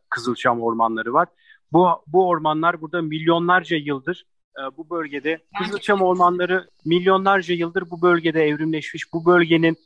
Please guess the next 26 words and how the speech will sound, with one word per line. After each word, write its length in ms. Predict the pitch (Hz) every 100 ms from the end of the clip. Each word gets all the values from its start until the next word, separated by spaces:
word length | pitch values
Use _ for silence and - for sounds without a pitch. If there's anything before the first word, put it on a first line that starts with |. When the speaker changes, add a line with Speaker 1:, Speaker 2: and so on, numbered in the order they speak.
| _ -
Speaker 1:
iklimine 560 | 160 - 165 160 160
ve 120 | 160 151
doğasına 500 | 151 151 - 170 139
adapte 440 | 135 151 - 180
olmuş 340 | 175 143 -
ormanlar. 520 | 131 120 117 117 147 156
Yani 340 | 151 160 165
yangın 380 | 156 156 160 180
onlar 300 | 160 156 165
için 260 | 156 165 156
yeni 240 | 160 165
bir 60 | 160
şey 280 | 165 160
değil 240 | 170 170 151 _
ve 140 | 156 165
bu 120 | 175
yangın 340 | 160 160 165 175
sürecine, 520 | - 170 147 139 147
özellikle 500 | 147 135 156 160 147
altı 300 | 143 139 160
aylık 340 | 156 143 -
kurak 340 | - 151 156 -
dönemlerde 600 | 147 135 127 127 135 170
bu 100 | 170
yangın 300 | 160 156 160
sürecine 540 | 165 - 156 131 143